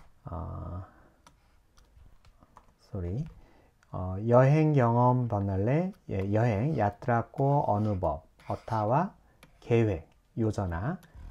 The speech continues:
이야기하기, 쿠라카니 거르노. 대서버에 어휘 일, 수루 걸추.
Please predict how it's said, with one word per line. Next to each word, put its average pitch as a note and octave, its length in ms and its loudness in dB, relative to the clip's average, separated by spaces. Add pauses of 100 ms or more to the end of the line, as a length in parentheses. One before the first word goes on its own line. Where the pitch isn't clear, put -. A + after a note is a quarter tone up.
이야기하기, F2 680 -4 (100)
쿠라카니 G#2 460 -4
거르노. D2+ 360 -12 (800)
대서버에 G#2+ 760 -4
어휘 G2 540 -4
일, F#2 300 -6
수루 G#2+ 280 -10
걸추. D3 460 -6